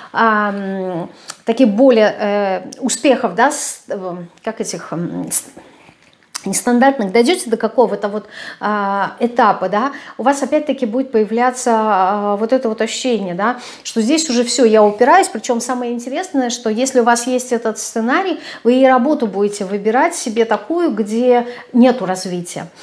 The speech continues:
Почему? Потому что ваш урок как раз-таки внутри себя понять, что развитие, оно не внешнее, оно внутреннее. Что тогда, когда вы приходите к четверке педаклей, когда ничего не происходит, да, когда вы уже чувствуете, что, ам,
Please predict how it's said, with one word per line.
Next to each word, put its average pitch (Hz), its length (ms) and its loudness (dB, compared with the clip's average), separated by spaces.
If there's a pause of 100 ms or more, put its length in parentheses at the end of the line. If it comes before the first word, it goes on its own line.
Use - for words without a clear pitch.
(280)
Почему? 269 460 2
Потому 247 300 0
что 277 160 0
ваш 285 340 2
урок 320 260 -2
как 240 220 -4
раз-таки 285 360 -2
внутри 254 420 -2
себя 277 380 0 (120)
понять, 269 420 6
что - 180 -6
развитие, 247 540 -2
оно 226 140 0
не 269 140 6
внешнее, 247 500 2
оно 226 240 0
внутреннее. 220 600 -2 (240)
Что - 200 0
тогда, 240 260 4
когда 277 240 6
вы 277 120 4
приходите 277 480 -2
к - 40 -10
четверке 262 480 0
педаклей, 294 500 0
когда 247 280 -2
ничего 285 600 0
не 233 120 0
происходит, 220 680 0
да, 233 180 4
когда 240 340 2
вы 247 180 0
уже 240 220 -2
чувствуете, 240 720 -6
что, 220 260 -2 (380)
ам, 214 640 0